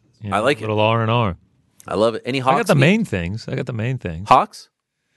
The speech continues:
Speaker 1: No, I didn't go to the Hawks games. Nah. Busy time around the, the Burks household at, at Christmas.
Speaker 2: What'd you get?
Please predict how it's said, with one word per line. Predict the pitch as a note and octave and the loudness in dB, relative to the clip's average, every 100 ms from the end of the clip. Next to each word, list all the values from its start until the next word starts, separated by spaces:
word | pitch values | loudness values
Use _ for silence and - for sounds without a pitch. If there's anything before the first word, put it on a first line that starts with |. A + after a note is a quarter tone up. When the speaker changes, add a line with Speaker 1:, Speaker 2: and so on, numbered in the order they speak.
| _ _ _ _ _ - | _ _ _ _ _ -4
Speaker 1:
No, | B2 | 0
I | |
didn't | A#2+ B2+ | 0 0
go | B2+ | 2
to | C#3 | 2
the | C3 | 0
Hawks | A#2+ C3 - | -2 -4 -6
games. | G2 F2 - | -6 -6 -10
Nah. | - F#2 F2 - - | -6 -6 -6 -12 -6
Busy | A#2+ A#2 | -4 -2
time | B2 A#2 A2 | -2 0 0
around | F2 E2 E2 | 0 -2 -2
the, | E2 D#2+ _ _ _ | -4 -6 _ _ _
the | - | -14
Burks | F2+ F#2 E2 | -4 -4 -2
household | G2 E2 - E2 D#2+ D#2 - | -6 -6 -8 -8 -8 -12 -12
at, | F#2+ | -14
at | |
Christmas. | - G2 - E2+ D#2+ - _ _ _ _ _ _ _ _ _ | -10 -10 -10 -12 -12 -18 _ _ _ _ _ _ _ _ _
Speaker 2:
What'd | A2+ G#2 | 0 0
you | G2+ | 0
get? | A#2+ G#2 | -2 -4